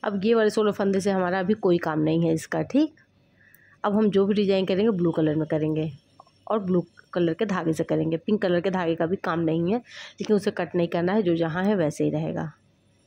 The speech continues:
ये देखिए, अब ये वाला फंदा जो है, देखिए इसको बना लेते हैं। देखिए, पहली बार में यहाँ पे उल्टा बनाएंगे, ठीक है।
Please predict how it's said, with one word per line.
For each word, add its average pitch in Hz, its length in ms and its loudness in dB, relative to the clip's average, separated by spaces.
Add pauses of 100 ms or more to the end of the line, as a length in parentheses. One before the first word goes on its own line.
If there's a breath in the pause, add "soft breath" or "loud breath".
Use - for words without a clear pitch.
(680 soft breath)
ये 175 100 -2
देखिए, 175 240 -8
अब 165 160 -6
ये 214 180 2
वाला 202 180 2
फंदा 175 300 -2
जो 175 120 -4
है, 202 80 -2
देखिए 190 320 -4
इसको 175 200 -8
बना 165 240 -10
लेते - 260 -16
हैं। 175 140 -12 (680 loud breath)
देखिए, - 240 -10
पहली 196 200 2
बार 208 140 2
में 202 80 2
यहाँ 190 100 -2
पे 226 100 0
उल्टा 190 320 0
बनाएंगे, 160 500 -2 (120)
ठीक 214 160 -4
है। - 140 -2